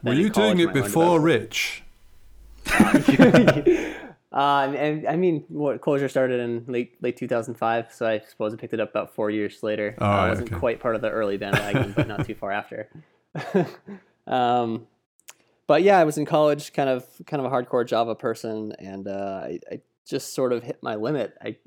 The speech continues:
Speaker 2: I realized that the complexity budget runs out really, really quickly, um, and I started searching around for, for something else, and, uh, functional programming and Clojure and Haskell became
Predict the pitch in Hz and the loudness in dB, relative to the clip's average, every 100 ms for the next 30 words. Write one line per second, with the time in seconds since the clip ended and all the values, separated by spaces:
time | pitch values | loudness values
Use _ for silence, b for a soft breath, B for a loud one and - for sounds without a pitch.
0 | - 117 135 139 127 123 123 - 127 127 | -12 -6 -2 0 -2 -4 -12 -14 -10 -8
1 | 117 - 123 117 117 - 110 113 113 110 | -6 -6 -6 -6 -6 -8 -8 -6 -6 -6
2 | - 127 117 120 110 117 113 110 143 135 | -10 -12 -8 -4 -4 -4 -6 -4 -8 -4
3 | 120 117 _ _ _ _ 110 110 104 101 | -4 -4 _ _ _ _ -14 -10 -8 -8
4 | 104 - 101 - 113 107 - 107 110 107 | -10 -12 -14 -8 -8 -8 -10 -10 -10 -8
5 | 104 104 104 107 - - 107 107 107 104 | -10 -8 -8 -10 -14 -12 -10 -8 -8 -8
6 | - 104 95 - _ _ _ _ _ 104 | -10 -16 -14 -16 _ _ _ _ _ -20
7 | - 117 110 113 139 143 139 135 123 98 | -10 -10 -10 -10 -4 -2 -2 -4 -4 -6
8 | 98 117 117 104 95 104 104 - 98 98 | -8 -6 -6 -6 -12 -12 -14 -10 -10 -10
9 | _ _ _ _ _ - 107 104 104 98 | _ _ _ _ _ -16 -16 -14 -14 -14
10 | 107 | -16